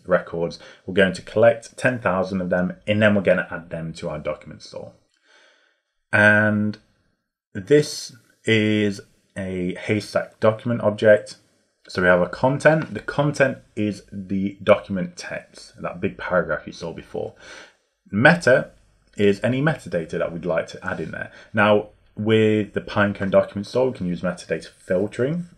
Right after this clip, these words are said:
although I won't show you how to do that here, uh, but that can be really useful if it's something you're interested in. So that's how you'd add metadata to your document as well.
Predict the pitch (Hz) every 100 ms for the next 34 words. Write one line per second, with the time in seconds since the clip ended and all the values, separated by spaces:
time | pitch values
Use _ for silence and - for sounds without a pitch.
0 | _ 110 104 95 90 90 87 - 92 87
1 | - 78 - 85 78 - - - 98 95
2 | 101 - - - - _ 82 85 87 110
3 | - 107 98 98 90 87 82 85 - 80
4 | - _ _ - - 87 - - 90 -
5 | - 85 78 82 85 82 78 - - -
6 | - - _ _ _ _ _ _ _ _
7 | _ _ _ _ _ _ - 87 101 117
8 | - 107 101 95 90 85 73 78 78 -
9 | - - - - - - - - 90